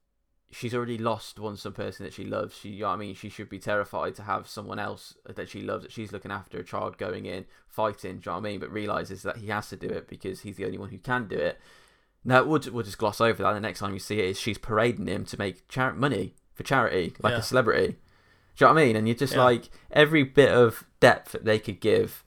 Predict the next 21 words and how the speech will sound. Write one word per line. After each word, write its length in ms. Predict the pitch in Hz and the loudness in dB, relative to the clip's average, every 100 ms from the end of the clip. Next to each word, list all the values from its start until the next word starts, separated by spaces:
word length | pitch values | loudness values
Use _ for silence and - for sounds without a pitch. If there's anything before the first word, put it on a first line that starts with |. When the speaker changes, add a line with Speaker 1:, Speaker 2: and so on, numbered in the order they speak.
| _ _ _ _ | _ _ _ _
Speaker 1:
they 160 | - 104 | 0 0
gloss 340 | - 113 104 | 4 4 4
over. 440 | 104 110 95 - 175 | 0 -2 0 -2 -4
Gloss 280 | - 123 120 | 4 6 8
over 200 | 123 110 | 6 4
Uncle 200 | 110 98 | 0 0
Ben's 280 | 101 101 101 | 0 0 -2
death. 400 | 107 104 - - - | -2 -2 -4 -14 2
Gloss 240 | 117 - | 2 6
over 140 | 120 | 4
the 80 | 110 | 4
fact 160 | 110 82 | 0 0
that 80 | 76 | -2
she 100 | 104 | -6
finds 280 | 104 98 | -4 -2
out 120 | 98 - | -4 -6
she's 100 | - | -6
Spider-, 240 | 92 - | -4 2
like, 300 | 107 110 - - - - _ _ _ | 6 6 2 -14 -20 -20 _ _ _
just 320 | - 123 - | 2 2 4
to, 200 | 110 107 | 2 2